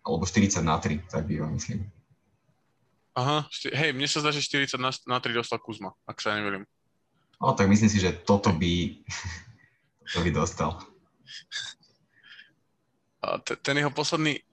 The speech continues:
Speaker 2: ten jeho posledný kontrakt, akurát ho hľadám, že čo to bolo, ale mne sa zdá, že to bolo niečo také, že tridsať,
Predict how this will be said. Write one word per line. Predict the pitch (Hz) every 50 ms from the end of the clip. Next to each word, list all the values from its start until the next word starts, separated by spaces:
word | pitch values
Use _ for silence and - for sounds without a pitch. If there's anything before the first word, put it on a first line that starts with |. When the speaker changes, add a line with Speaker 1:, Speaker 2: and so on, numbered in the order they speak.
| _ _ - - - _
Speaker 2:
ten | 127 131
jeho | 139 151 143 -
posledný | 147 139 - 156 143 143 135
kontrakt, | - 120 120 127 - 127 123 127 127
akurát | - 120 123 - 131 127 123
ho | 127 117 113
hľadám, | 107 107 110 104 98 101
že | 104 101 107 - _ _ _ _ _ _ _ _ _ _ _ _ _ _ _ _
čo | - - -
to | - 110 107
bolo, | 110 110 110 110 113 117 - - _ -
ale | - 104 104 101 101 110
mne | 113 120
sa | - - 127
zdá, | 131 127 127
že | 127 -
to | - - 131
bolo | 131 131 127 123 120
niečo | 120 127 127 - 123 -
také, | 120 117 - - 120
že | 120
tridsať, | 117 - 135 131 127 - - - 127 113 - - - - -